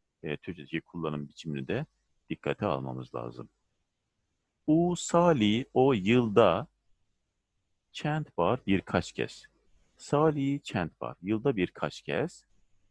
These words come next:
Drahtanra ağaçları sempaşi mikonet, ilaçlar. Buradaki sempaşi kerden ilaçlar derken yani zirai ilaçlama anlamında. Sempaş, sem çünkü zehir anlamında.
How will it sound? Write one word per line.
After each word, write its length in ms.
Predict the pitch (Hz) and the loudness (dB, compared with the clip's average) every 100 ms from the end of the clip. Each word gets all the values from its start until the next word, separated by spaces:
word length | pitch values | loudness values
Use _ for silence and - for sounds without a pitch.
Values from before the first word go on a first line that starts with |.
| _ _ _ _ | _ _ _ _
Drahtanra 920 | 92 117 117 120 - 135 120 80 90 120 | -4 0 0 -2 -8 -6 -2 0 -2 0
ağaçları 1000 | 104 92 87 - 80 73 76 92 120 208 - _ _ _ _ _ _ _ | 2 2 0 -2 0 2 2 2 0 -2 -8 _ _ _ _ _ _ _
sempaşi 920 | - - 95 92 - 92 87 - 117 98 | -12 -4 -2 -2 -2 -2 -2 -2 0 0
mikonet, 760 | 82 71 78 69 62 - _ _ _ _ _ _ | -2 -4 -6 -4 -6 -12 _ _ _ _ _ _
ilaçlar. 720 | 95 85 80 - 82 69 - _ _ _ _ _ | 0 0 -2 0 0 0 -8 _ _ _ _ _
Buradaki 280 | 123 95 92 | -6 -6 -6
sempaşi 800 | - 101 95 - 92 90 - 101 | -4 -4 -4 -2 -4 -4 -4 -6
kerden 380 | - 73 107 180 | -2 -4 -2 -4
ilaçlar 440 | 90 87 - 87 | -2 -2 -2 -2
derken 240 | 82 139 165 | -2 -4 -4
yani 220 | 143 85 | -4 -4
zirai 480 | 85 95 92 90 95 | -2 2 4 4 2
ilaçlama 640 | 85 69 - - 64 57 | -2 -4 -6 -8 -6 -6
anlamında. 580 | 60 64 60 62 62 - _ _ _ _ _ _ | -6 -8 -8 -6 -6 -8 _ _ _ _ _ _
Sempaş, 560 | - 87 78 - 69 | -6 -2 -2 -4 -10
sem 320 | - 110 110 104 | -4 0 0 -2
çünkü 440 | - 80 - 165 | -6 -10 -8 -8
zehir 360 | 87 82 82 87 | -4 -2 0 0
anlamında. 640 | 65 62 60 62 65 139 | 0 -4 -8 -8 -4 -4